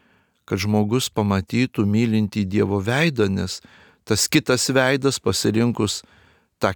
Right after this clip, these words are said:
kitą planą, mes žinome, kaip jis atrodo, jis žmogui gero nelinki. Ir žmogus pats vargsta ir vargina kitus. Melstis popiežiaus intenciją reiškia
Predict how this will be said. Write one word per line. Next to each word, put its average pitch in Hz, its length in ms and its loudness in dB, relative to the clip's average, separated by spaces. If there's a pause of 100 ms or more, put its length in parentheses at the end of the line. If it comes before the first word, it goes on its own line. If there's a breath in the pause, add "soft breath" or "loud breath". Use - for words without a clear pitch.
(120)
kitą 143 320 2
planą, 113 680 0 (840)
mes 104 320 -2
žinome, 101 420 -4
kaip 95 300 -6
jis - 160 -8
atrodo, 123 640 -4 (100)
jis 92 160 -6
žmogui 104 400 0
gero 107 400 0
nelinki. 127 640 -2 (1120)
Ir 95 80 -6
žmogus 107 480 0
pats 110 240 -4
vargsta 110 480 -4
ir 117 160 -4
vargina 101 560 -4
kitus. - 560 -10 (1080 soft breath)
Melstis 127 600 2
popiežiaus 117 600 2
intenciją 110 640 2
reiškia 113 480 0